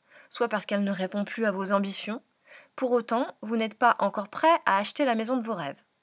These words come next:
Vous considérez cette nouvelle maison comme un tremplin, celle que vous allez habiter cinq, six ans avant votre prochain achat.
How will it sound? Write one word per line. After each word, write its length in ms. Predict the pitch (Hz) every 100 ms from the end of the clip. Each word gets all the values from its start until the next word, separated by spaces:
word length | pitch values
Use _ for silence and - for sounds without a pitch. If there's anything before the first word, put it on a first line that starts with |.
| _ _ _ _
Vous 140 | 196 233
considérez 560 | 247 226 226 214 208
cette 180 | 196 -
nouvelle 320 | 185 180 170
maison 280 | 175 196 339 - - - -
comme 220 | - 233 208
un 200 | 180 - -
tremplin, 580 | - 190 180 170 208 - _ _
celle 200 | - 254
que 80 | 269
vous 200 | 226 220
allez 200 | 208 208
habiter 440 | 175 180 - 170 - _ -
cinq, 300 | - 202 196
six 320 | - 202 180
ans 200 | 226 - _ _ _ _
avant 260 | 202 202 254
votre 240 | 240 -
prochain 400 | 214 - 214 220
achat. 300 | 185 175 -